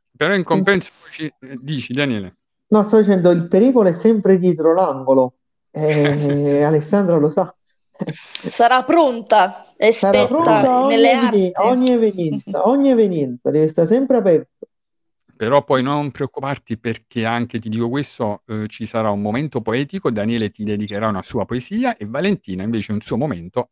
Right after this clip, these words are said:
Speaker 1: artistico, quindi insomma non ci facciamo mancare
Speaker 2: <laughs>
Speaker 1: veramente nulla.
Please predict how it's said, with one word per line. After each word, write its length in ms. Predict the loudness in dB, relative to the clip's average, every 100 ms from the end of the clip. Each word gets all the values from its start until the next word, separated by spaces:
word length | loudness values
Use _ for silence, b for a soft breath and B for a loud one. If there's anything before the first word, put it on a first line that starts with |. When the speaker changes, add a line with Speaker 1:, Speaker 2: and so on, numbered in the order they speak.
| _
Speaker 1:
artistico, 760 | -8 -8 -10 -20 -20 -14 -10 -4
quindi 280 | 0 0 0
insomma 260 | -2 -4
non 120 | -2 -4
ci 120 | -6
facciamo 340 | -10 -6 -6
mancare 460 | -4 -6 -8 -8 -8
Speaker 2:
<laughs> 0 |
Speaker 1:
veramente 460 | -8 -6 -6 -4
nulla. 280 | -6 -6 -12